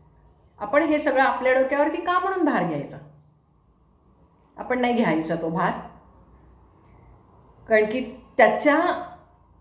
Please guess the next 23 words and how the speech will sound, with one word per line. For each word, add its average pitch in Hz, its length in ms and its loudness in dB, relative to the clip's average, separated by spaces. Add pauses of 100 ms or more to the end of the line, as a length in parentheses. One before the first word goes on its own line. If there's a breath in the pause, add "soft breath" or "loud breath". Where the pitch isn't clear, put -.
ह्या 240 240 0
विश्वातले 202 640 0
आपण 208 260 -2
एक 190 140 -2
घटक 175 340 0
आहोत. 175 220 0 (160)
तो 262 100 2
सांगतो 240 480 0
तसंच 247 400 -2
आपण, 190 380 -4
तो, 196 420 -2
तो 208 160 -2
सांगतो 208 500 -2
तसंच 240 440 -2
आपण, 226 400 0
आपलं 202 260 0
होणार 196 380 2
आहे 202 220 -2
आणि 220 280 -6
तसंच 220 260 -4
आपण 220 220 -2
वागणार 185 460 2
आहोत. 180 260 0